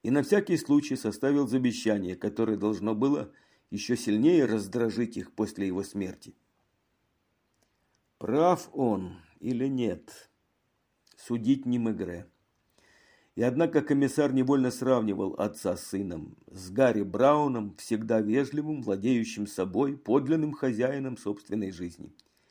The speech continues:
Беспорядочный образ жизни не для Гарри, и тем не менее кое-какие подспудные желания, выходящие за рамки приличий,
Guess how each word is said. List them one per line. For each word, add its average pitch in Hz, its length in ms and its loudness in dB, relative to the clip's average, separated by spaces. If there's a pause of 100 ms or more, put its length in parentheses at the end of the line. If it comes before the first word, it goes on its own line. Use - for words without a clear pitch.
(540)
Беспорядочный 160 800 2
образ 151 420 4
жизни 139 380 4
не 139 220 2
для 127 180 0
Гарри, 107 480 0 (400)
и 92 80 -14
тем 101 280 -4
не 101 100 0
менее 92 420 -2
кое-какие 101 720 0
подспудные 101 960 -4
желания, 95 720 -4 (460)
выходящие 113 840 0
за 113 180 2
рамки 107 460 0
приличий, 104 720 -4